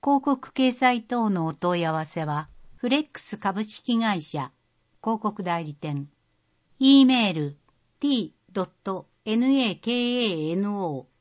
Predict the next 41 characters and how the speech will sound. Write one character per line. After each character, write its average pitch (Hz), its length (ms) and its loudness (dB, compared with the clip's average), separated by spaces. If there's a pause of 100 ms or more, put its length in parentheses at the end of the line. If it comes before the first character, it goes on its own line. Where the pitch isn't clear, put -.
(100)
ア 190 100 -6
ッ - 100 -20
ト 247 100 -4
マ 233 180 0
ー 180 60 -6
ク 147 300 -10 (160)
エ 208 120 -2
フ 262 180 0
エ 262 100 2
ル 254 140 -2
イ 240 260 0
ー - 20 2
エ 220 40 0
ッ 214 140 -8
ク - 100 -20
ス 151 400 -8
ハ 226 180 -2
イ 208 80 -2
フ 185 160 -10
ン 139 180 -4 (200)
エ 254 240 0
ー 233 40 -4
デ 247 100 -2
ィ 240 100 0
ー 175 40 -6
ド 160 140 -4
ッ 160 60 -12 (140)
ト 160 180 -10 (280)
シ 269 340 0
ー 269 80 2
オ 233 120 0
ー - 20 -4
ド 185 120 -4
ッ 170 40 -4
ト 170 260 -8
ジ 175 120 -6
ェ 202 120 -2
ー 196 60 -14
ピ 165 360 -6
ー 131 120 -8
へ。 139 60 -20